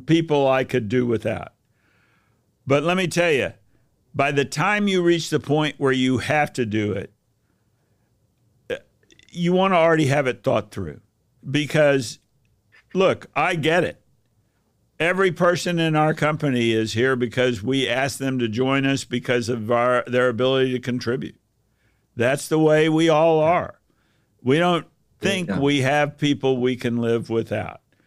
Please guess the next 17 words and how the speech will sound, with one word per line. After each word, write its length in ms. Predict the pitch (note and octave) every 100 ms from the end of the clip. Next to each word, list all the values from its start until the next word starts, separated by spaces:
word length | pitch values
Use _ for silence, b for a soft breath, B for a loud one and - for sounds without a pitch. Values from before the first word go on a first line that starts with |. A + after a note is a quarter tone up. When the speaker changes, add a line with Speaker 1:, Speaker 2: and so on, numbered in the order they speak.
| _ _ _ _ _ -
Speaker 1:
But 220 | B2 -
once 300 | C3+ D3+ D#3+
again, 680 | D3+ F3 G#3 C#3+ C3+ B2 - _ _ _
uh, 360 | B2+ A#2+ A2+ G#2+ G2+ - _ _ _ _ -
you 120 | C3+
know, 200 | B2+ C3
we 200 | B2+ D3+
have 180 | D3 D3
a 80 | C3+
responsibility 1300 | C3 C3 - C3+ C#3+ C3+ B2+ D#3 F3 B2+ B2 B2+ C3
to, 600 | - B2 A#2+ A#2+ A#2 A2+ _ _ _ _ _ _ _ -
uh, 340 | A#2 A2+ G#2+ G#2
keep 260 | D3+ D#3 D#3
the 80 |
business 420 | C3+ D3+ C3+ D3+ C#3
operating 680 | C#3 A3+ A#2 F2+ - - - _ _ _ _ -
and 640 | A#2+ A#2+ A#2+ A#2+ A#2+ A2+